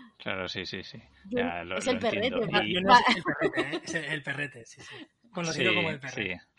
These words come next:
Speaker 1: sí. <laughs> Y, y bueno, ¿y, y cómo fue también un poco el, el paso a cambiar a, a la furgoneta? Porque habíais via-, a-, habíais viajado hasta entonces un montón como mochileros,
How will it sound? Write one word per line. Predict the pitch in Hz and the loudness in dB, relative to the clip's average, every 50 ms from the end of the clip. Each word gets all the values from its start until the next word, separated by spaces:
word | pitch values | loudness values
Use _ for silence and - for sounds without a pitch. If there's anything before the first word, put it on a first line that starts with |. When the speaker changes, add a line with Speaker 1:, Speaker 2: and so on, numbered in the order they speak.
| - - - - | -14 -12 -8 -8
Speaker 1:
sí. | - - - - 147 - - - 151 143 | -8 -6 -4 -4 -6 -6 -4 -4 -4 -4
<laughs> | - _ _ - - - - - - - - _ - - | -4 _ _ -20 -20 -20 -20 -20 -20 -20 -20 _ -10 -4
Y, | - 147 135 127 123 123 120 117 117 113 113 113 110 110 - _ _ _ - | 0 2 2 4 4 4 4 4 4 4 4 4 4 2 -2 _ _ _ -4
y | - | 0
bueno, | 127 135 151 143 | 2 2 4 4
¿y, | 131 110 - | 2 0 0
y | 160 139 131 | -2 -2 -2
cómo | - 143 156 220 269 | 0 2 2 2 2
fue | 262 381 339 | 2 0 0
también | - 220 202 190 165 | 2 2 2 2 2
un | 151 | 0
poco | 120 160 131 139 127 | 0 2 2 4 4
el, | 117 120 | 4 2
el | 120 131 123 117 110 | 2 2 0 0 0
paso | - - 120 113 - - 117 107 | 2 4 4 4 4 4 4 4
a | 101 104 | 4 4
cambiar | - 117 107 104 107 104 104 | 2 0 0 2 2 2 4
a, | 104 101 101 101 95 98 95 98 | 4 4 4 4 4 4 4 2
a | 104 - 110 | 2 2 2
la | 110 104 | 2 2
furgoneta? | - - 120 104 101 104 104 101 92 95 87 | 2 0 -2 -2 0 0 0 0 -2 -4 -4
Porque | 98 92 95 | -4 -4 -2
habíais | 90 90 92 98 104 104 | -2 -2 -2 -2 -2 -2
via-, | 107 113 117 | 0 0 0
a-, | - 104 95 90 92 - - | 0 0 -2 -2 -4 -4 -6
habíais | - 95 90 90 101 104 104 104 101 104 107 - | -6 -6 -6 -6 -6 -4 -2 0 0 0 0 0
viajado | - 113 107 - 107 104 107 | 0 0 0 2 2 2 2
hasta | 104 - - 113 | 2 0 -2 -4
entonces | 107 101 110 104 113 110 - | -4 -4 -4 -2 -4 -4 -4
un | 107 107 | -2 -2
montón | 107 107 107 107 98 - 127 117 117 110 107 104 - - - - - - - _ _ | 0 -2 -2 -2 -2 0 0 0 2 0 -2 -6 -8 -12 -20 -20 -20 -20 -20 _ _
como | - - 123 117 110 110 110 107 107 107 | -10 -4 -2 -2 0 0 2 2 2 2
mochileros, | 110 113 113 113 - - 113 113 120 127 131 170 196 208 196 - - | 2 2 0 0 0 0 0 2 2 2 2 2 0 0 -2 -6 -10